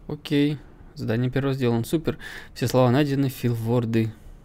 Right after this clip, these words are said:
выиграны. Это был только первый уровень, сейчас второй. Давайте это будет посложнее. Найдите все слова в филворде. Еда. Потом,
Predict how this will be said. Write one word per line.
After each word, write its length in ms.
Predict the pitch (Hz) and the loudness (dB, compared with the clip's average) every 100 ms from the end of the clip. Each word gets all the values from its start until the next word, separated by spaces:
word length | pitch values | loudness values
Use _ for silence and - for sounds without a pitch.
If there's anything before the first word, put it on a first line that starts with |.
| - | -6
выиграны. 500 | 117 123 - 127 - - - - - - - - - - - - - - - - | -4 -2 -4 -6 -10 -16 -20 -20 -18 -20 -20 -20 -20 -20 -18 -16 -16 -16 -18 -8
Это 120 | - | 0
был 220 | 120 117 | 6 6
только 240 | 113 113 104 | 4 0 4
первый 280 | 143 151 | 6 6
уровень, 200 | 127 110 | 6 4
сейчас 200 | 104 113 | 2 -2
второй. 260 | - 131 107 | 2 4 4
Давайте 340 | 101 104 - | 2 0 -2
это 120 | 113 - | -6 -6
будет 240 | - - | -8 -8
посложнее. 480 | - - 151 135 110 | -8 -4 -2 0 0
Найдите 340 | 110 160 - | 2 2 0
все 180 | 135 127 | -4 -4
слова 440 | 127 120 117 110 - - - | 0 0 0 -2 -6 -16 -20
в 80 | - | -8
филворде. 540 | 123 120 110 - - - - - - - - - - - - - - - - - - - | -4 -2 -2 -4 -14 -14 -20 -20 -18 -16 -16 -18 -20 -20 -20 -20 -20 -20 -20 -20 -20 -14
Еда. 460 | 123 175 135 113 131 - - - - - - - - - - - - - | -4 2 4 4 4 -4 -18 -20 -20 -20 -20 -20 -20 -20 -20 -20 -20 -12
Потом, 600 | - - 110 110 101 | -10 -4 -2 -2 -4